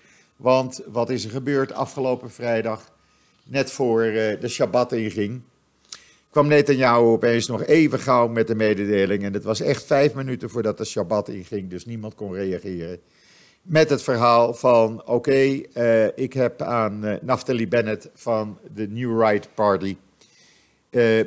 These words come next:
het aanbod gedaan om minister van, eh, Defensie te worden." Dat heeft hij geaccepteerd, dat wou hij altijd. We hebben de ruzie bijgelegd en, eh,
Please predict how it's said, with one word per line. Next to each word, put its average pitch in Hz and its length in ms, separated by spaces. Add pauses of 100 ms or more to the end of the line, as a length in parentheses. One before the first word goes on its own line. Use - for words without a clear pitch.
(1000)
het 139 160
aanbod 143 360
gedaan 117 400
om 123 160
minister 113 380
van, 101 380
eh, 98 200
Defensie 156 460
te 151 100
worden." 127 440 (520)
Dat 131 160
heeft 139 260
hij 123 80
geaccepteerd, 113 840
dat 101 220
wou 131 220
hij 123 120
altijd. 113 500 (540)
We 123 140
hebben 143 220
de 127 80
ruzie 123 500
bijgelegd 123 840 (680)
en, 131 460
eh, 117 520